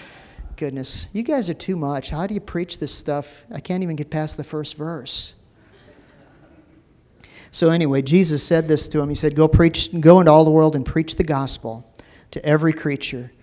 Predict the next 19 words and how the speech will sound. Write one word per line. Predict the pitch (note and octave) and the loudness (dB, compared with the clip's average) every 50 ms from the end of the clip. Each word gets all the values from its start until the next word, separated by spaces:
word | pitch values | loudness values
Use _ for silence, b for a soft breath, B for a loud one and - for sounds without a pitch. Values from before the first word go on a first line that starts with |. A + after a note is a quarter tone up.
| b b b b b b b b | b b b b b b b b
To | b D3 D3+ D3 | b -4 0 4
he | D#3+ G3 A3+ G#3 | 6 6 8 8
who | G#3 G3+ | 8 6
believes | F3+ D#3+ E3 D#3+ E3+ F3 F#3+ F3+ E3 | 6 6 4 4 4 4 4 2 0
and | E3 D3+ | -2 -4
is | C#3+ C3 | -4 -4
baptized | C3 C3 C#3+ D3 D#3 D#3 - - F3 E3 D#3+ E3 D#3 D3 | -4 -2 0 0 0 -2 -2 -2 -2 0 0 -2 -4 -2
will | D3+ D3 | -2 -2
be | C#3 C3+ | -2 -2
saved, | B2+ - - D3+ C#3+ D3+ D#3 D#3 D3+ - - - | -2 -2 0 0 0 0 0 -2 -4 -8 -14 -12
and | C#3 C#3 C3+ | -10 -6 -2
he | C#3 F3 G3+ | 2 2 4
who | G3 F3 | 4 4
does | D#3+ D3+ B2+ | 2 2 0
not | C#3 D3 D3+ D#3 D#3+ C#3+ - - E3 E3+ | 0 -2 0 0 -2 -4 -6 -8 -8 -4
believe | C#3+ D3 C3 B2+ C#3+ D#3 D#3+ D3+ C3 | -2 -2 0 2 2 2 2 2 0
will | C3+ C3 | -2 -2
be | C3 C#3 C3+ | -2 -2 -4
condemned. | C3+ - C#3+ C3 B2 B2+ B2+ B2+ B2 B2 A#2+ | -2 -4 -4 -4 -4 -4 -4 -4 -4 -6 -8